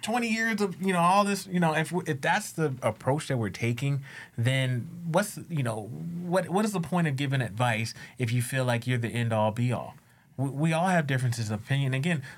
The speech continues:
my perspective is maybe based off my own experiences, based off of the way I view the world, and, you know, it may not match up or align with some of your beliefs and, and, and how you view the world. So, yeah, maybe you disagree, and that's okay.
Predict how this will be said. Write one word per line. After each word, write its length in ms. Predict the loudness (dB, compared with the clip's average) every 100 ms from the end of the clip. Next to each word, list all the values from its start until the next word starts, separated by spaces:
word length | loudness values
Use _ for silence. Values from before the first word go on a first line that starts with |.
| -4
my 320 | 2 4 2
perspective 640 | 0 -2 -2 0 0 0 -2
is 100 | -2 -2
maybe 240 | -2 0 -2
based 260 | -2 -4
off 160 | -4 -2
my 280 | 0 2 2
own 180 | 2
experiences, 800 | 0 -2 2 2 2 0 0 0 -6 -8
based 220 | -2 -2
off 160 | -2 -6
of 160 | -8 -6
the 80 |
way 220 | -2 0 2
I 260 | 2 2
view 160 | 2 0
the 100 | 2
world, 480 | 2 4 2 0 -4 -14 -8
and, 400 | -2 -2 -2 -6 -4
you 140 | -2
know, 160 | 0 0
it 80 | 0
may 260 | 0 0
not 200 | 0 -2
match 340 | 0 2 2 2
up 220 | 0 0
or 100 | 0
align 380 | 2 4 4 2
with 120 | 0
some 200 | -2 0
of 160 | 0 -2
your 220 | 2 2 2
beliefs 400 | 2 2 0 -2
and, 160 | -2
and, 240 | 0 0 0
and 260 | -2 -2 0
how 180 | 0
you 200 | 2 2 2
view 180 | 2 2
the 80 |
world. 320 | 2 2 0 -2
So, 220 | -6 -2
yeah, 300 | 2 2 2
maybe 300 | 0 0 2
you 100 | 2
disagree, 540 | 2 0 -2 0 0 2
and 100 | 0
that's 180 | 0
okay. 380 | -2 -4 -6 -6